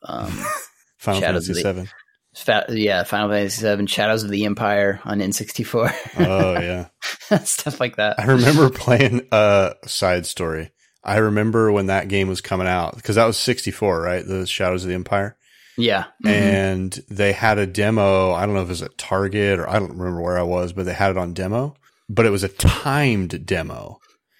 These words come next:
Speaker 1: Yeah.
Speaker 2: So after, I mean, I don't know if it was ten minutes, fifteen minutes, whatever, it would just reset. The game would just reset.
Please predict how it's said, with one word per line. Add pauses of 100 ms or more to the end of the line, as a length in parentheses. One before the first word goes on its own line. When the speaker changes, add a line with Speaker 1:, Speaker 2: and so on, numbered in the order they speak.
Speaker 1:
Yeah.
Speaker 2:
So
after,
I
mean,
I
don't
know
if
it
was
ten
minutes,
fifteen
minutes,
whatever,
it
would
just
reset.
The
game
would
just
reset.